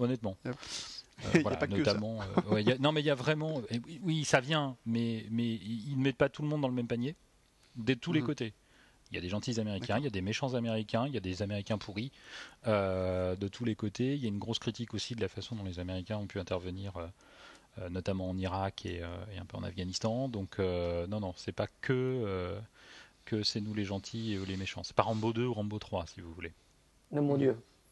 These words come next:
Speaker 1: Non,
Speaker 3: Eh
Speaker 1: mais
Speaker 3: ben,
Speaker 1: voilà,
Speaker 3: écoute,
Speaker 1: c'est pour, pour
Speaker 3: je crois que c'est
Speaker 1: situer
Speaker 3: le
Speaker 1: un
Speaker 3: meilleur
Speaker 1: peu, euh,
Speaker 3: argument que tu viens de donner en faveur de la série, hein, quand même.
Speaker 1: <laughs> Oui, je crois, oui.
Speaker 3: <laughs> Bah,
Speaker 1: Non, non,
Speaker 3: de
Speaker 1: c'est,
Speaker 3: loin.
Speaker 1: c'est, c'est, c'est vraiment... Euh,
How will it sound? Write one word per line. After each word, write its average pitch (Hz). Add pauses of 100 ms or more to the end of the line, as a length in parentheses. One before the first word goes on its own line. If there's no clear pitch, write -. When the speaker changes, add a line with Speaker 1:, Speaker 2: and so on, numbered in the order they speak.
Speaker 1:
Non, 117
Speaker 3:
Eh -
Speaker 1:
mais 127
Speaker 3:
ben, 127
Speaker 1:
voilà, 117
Speaker 3:
écoute, -
Speaker 1:
c'est 165
pour, 104
pour -
Speaker 3:
je -
crois 180
que 170
c'est 170
Speaker 1:
situer 156
Speaker 3:
le 160
Speaker 1:
un -
Speaker 3:
meilleur 175
Speaker 1:
peu, 170
euh, 170
Speaker 3:
argument 165
que 160
tu 151
viens 147
de 147
donner 147
en 135
faveur 131
de 131
la 127
série, 123
hein, 123
quand 135
même. 131
Speaker 1:
<laughs> -
Oui, 165
je 180
crois, 208
oui. 220
Speaker 3:
<laughs> 208 (1200)
Bah, 160
Speaker 1:
Non, 151
non, 147
Speaker 3:
de -
Speaker 1:
c'est, 175
Speaker 3:
loin. 170
Speaker 1:
c'est, -
c'est, 117
c'est 107
vraiment... 131
Euh, 98